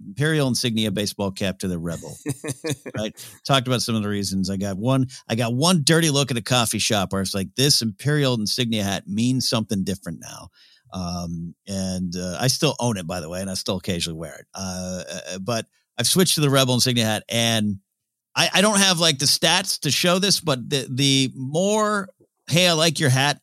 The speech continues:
Speaker 1: comments I've, I've gotten, uh, are, are clear. And I, it's been fun. Coffee shops, um, Wash-, I was walking around Washington, D C on a cold night coming back from the Comedy, uh, Store, and, uh, uh,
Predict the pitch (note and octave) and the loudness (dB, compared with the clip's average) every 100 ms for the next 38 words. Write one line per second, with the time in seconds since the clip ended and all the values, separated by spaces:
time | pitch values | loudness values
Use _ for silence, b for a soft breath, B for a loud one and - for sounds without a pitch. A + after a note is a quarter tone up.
0 | _ _ _ - C3 C#3+ C#3 B2 A2+ A#2 | _ _ _ 2 2 2 2 0 -2 -4
1 | G#2 A2+ G#2+ C#3 C#3+ - _ - G#2+ G#2 | 0 0 0 -2 -4 -10 _ -6 -2 0
2 | G#2 G#2 - A#2 - G#2+ - - E2+ - | 0 -2 -2 -2 -2 -4 -4 -4 -6 -10
3 | _ _ _ _ _ _ G#2+ G#2+ G#2+ G#2 | _ _ _ _ _ _ -2 0 0 0
4 | A2 G#2 A2 G#2 A2+ - A2 - F#2+ E2 | -2 -2 -4 -2 -4 -2 -2 -2 -4 0
5 | B2+ A#2+ A2+ - A#2 A2 - - F#2+ F2 | 0 0 -2 0 2 2 -2 -4 -6 -6
6 | F2 F2 - b b b _ A2+ C3 E3 | -4 -6 -8 b b b _ 0 4 6
7 | D3 B2 G2+ B2+ D3+ D3+ D3 C#3 G#2+ A2 | 4 0 0 0 0 2 2 2 0 0
8 | B2 D3+ C3+ A2 F#2+ B2 B2 - B2+ C#3+ | 2 2 2 0 2 2 2 0 2 2
9 | A2+ - - C3+ C3+ A#2 C3 C3 B2+ B2 | 2 -2 -2 0 0 0 0 0 0 0
10 | B2 G#2 F2+ A2 A#2 B2+ C3 A#2 B2 - | 0 -4 -4 -2 0 0 0 -2 -4 -4
11 | C#3 C3+ C#3 - b b b _ A#2 A#2 | 0 0 0 -4 b b b _ -2 0
12 | A2+ A2+ A2 A2 A2+ A2 G#2+ G#2+ F#2 _ | 2 0 0 0 0 0 0 -2 -6 _
13 | _ _ - C3 | _ _ -10 -8